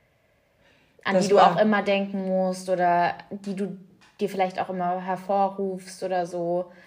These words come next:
Speaker 1: Gibt es da irgendwas Bestimmtes, wo du dir denkst
Speaker 2: Also da gibt's sicher mehrere
Speaker 1: Ja.
Speaker 2: Dinge.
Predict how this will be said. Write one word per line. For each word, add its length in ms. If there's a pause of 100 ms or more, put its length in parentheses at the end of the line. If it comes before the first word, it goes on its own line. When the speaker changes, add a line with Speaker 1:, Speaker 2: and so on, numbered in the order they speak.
(160)
Speaker 1:
Gibt 220
es 100
da 160
irgendwas 420
Bestimmtes, 840
wo 80
du 80
dir 180
denkst 340 (440)
Speaker 2:
Also 160
da 100
gibt's 240
sicher 240
mehrere 580
Speaker 1:
Ja. 280
Speaker 2:
Dinge. 200